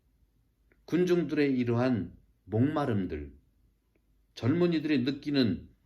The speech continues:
그런 모든, 그럼으로써 그들이 예수님에 대해서 말하고 있는 것들, 과연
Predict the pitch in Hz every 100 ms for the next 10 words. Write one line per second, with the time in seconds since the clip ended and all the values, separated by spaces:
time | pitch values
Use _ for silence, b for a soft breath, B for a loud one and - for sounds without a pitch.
0 | _ _ _ _ _ _ _ 143 165 151
1 | 123 147 160 131 98 - - - 160 202
2 | 185 147 - 117 143 135 131 120 107 -
3 | _ - 127 135 127 117 104 98 95 95
4 | 98 92 90 82 82 82 78 - 95 90
5 | 80